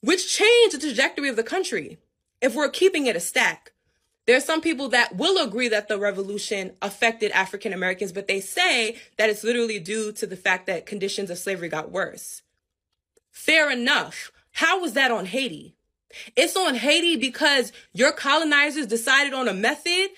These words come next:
to suppress y'all by being worse. And y'all could draw that parallel, but y'all can't draw the parallel that African American people were inspired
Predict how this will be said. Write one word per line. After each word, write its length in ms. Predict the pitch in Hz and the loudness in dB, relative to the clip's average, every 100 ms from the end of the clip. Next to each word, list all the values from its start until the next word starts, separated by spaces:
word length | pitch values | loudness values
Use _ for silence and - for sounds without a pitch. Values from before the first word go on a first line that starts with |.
| - - | -16 -10
to 140 | 262 | -6
suppress 500 | 247 220 - 214 - | -4 -4 0 0 2
y'all 180 | 320 302 | 2 2
by 180 | 240 214 | 0 -2
being 360 | 190 180 143 | -2 -4 -2
worse. 520 | 196 269 403 - - - _ _ _ _ - | 0 0 -2 -6 -14 -18 _ _ _ _ -2
And 140 | 254 | 2
y'all 160 | 269 466 | 2 2
could 140 | 392 | 0
draw 180 | 240 269 | -2 -2
that 320 | 180 254 392 | 0 0 0
parallel, 600 | - 254 208 185 160 156 - | 0 -2 -2 -2 -2 -4 -6
but 180 | 165 | -6
y'all 120 | 277 311 | -2 -2
can't 300 | - 320 226 | -2 -4 -2
draw 160 | 254 | -4
the 120 | 196 | -4
parallel 760 | - 240 254 262 269 269 277 294 - _ | -6 -2 -2 0 -4 -4 -6 -10 -18 _
that 400 | 160 233 214 - _ _ _ _ _ _ _ _ _ | 0 2 2 -2 _ _ _ _ _ _ _ _ _
African 540 | 247 285 311 294 311 285 | 2 2 0 -6 -4 -2
American 480 | 226 240 269 262 226 | 0 2 0 -2 -6
people 360 | 302 285 262 | -8 -8 -4
were 160 | 208 233 | -2 -2
inspired 1200 | 226 208 208 - - 226 233 277 302 320 349 | -2 -6 -8 -10 -4 2 2 2 2 2 2